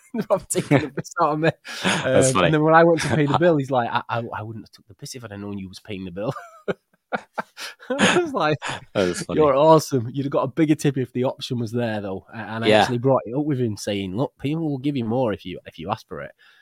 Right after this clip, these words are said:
Speaker 1: 'Cause all
Speaker 2: Yeah.
Speaker 1: them five percent, probably his whole day's worth of tips on them five percent would have made less than I, if he'd have said to, if
Speaker 2: Right.
Speaker 1: he'd have had the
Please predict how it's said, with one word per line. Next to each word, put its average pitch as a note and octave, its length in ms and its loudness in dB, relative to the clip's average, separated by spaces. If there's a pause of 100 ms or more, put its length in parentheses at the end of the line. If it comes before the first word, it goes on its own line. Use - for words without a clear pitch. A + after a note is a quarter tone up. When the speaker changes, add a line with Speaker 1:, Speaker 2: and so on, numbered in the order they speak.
(120)
Speaker 1:
'Cause G2 140 -6
all D3 80 8
Speaker 2:
Yeah. F#3 120 6
Speaker 1:
them C#3+ 80 2
five D#3 280 4
percent, A#2+ 440 0 (540)
probably C3+ 400 0
his G#2+ 120 -4
whole C#3 260 -4
day's A#2 300 -4
worth A#2 180 -6
of G2 60 -12
tips - 260 -6
on G#2 80 -4
them G#2 120 -4
five G#2+ 240 0
percent - 380 -4
would G#2 120 -8
have G2+ 100 -8
made G#2+ 280 -2
less B2+ 320 -4
than G2+ 120 -6
I, A#2 180 -2 (340)
if - 140 -10
he'd G#2+ 80 -4
have A2+ 100 -4
said A#2+ 200 -4
to, - 100 -12
if - 80 -12
Speaker 2:
Right. F#2+ 180 2
Speaker 1:
he'd - 60 -6
have A2+ 80 -6
had B2+ 140 -6
the - 60 -20